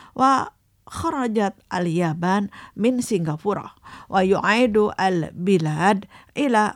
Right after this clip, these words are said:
مستعمرة بريطانية. في عام ألف تسعمية ثلاثة وستين مع تشكيل اتحاد ماليزيا سنغافورة كجزء من الاتحاد. ومع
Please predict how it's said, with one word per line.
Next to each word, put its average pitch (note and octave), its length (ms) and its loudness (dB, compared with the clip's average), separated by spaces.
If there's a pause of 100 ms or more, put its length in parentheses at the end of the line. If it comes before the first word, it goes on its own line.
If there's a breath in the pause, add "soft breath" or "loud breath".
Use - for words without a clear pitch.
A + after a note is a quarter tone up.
(140)
مستعمرة G3 1200 -2 (160)
بريطانية. E3+ 920 -2 (600 loud breath)
في A#3+ 100 0
عام E4 320 0
ألف C#4+ 260 -2
تسعمية A#3+ 580 -2
ثلاثة G3+ 500 -2 (120)
وستين F3 1300 -2 (240 loud breath)
مع F3 260 -2
تشكيل G#3 500 -4
اتحاد F#3+ 680 -2
ماليزيا D#3+ 580 -2
سنغافورة E3+ 1080 -6 (320 loud breath)
كجزء F3+ 840 -2 (260 loud breath)
من F3 220 -2
الاتحاد. - 920 -6 (680 loud breath)
ومع D#4+ 340 -2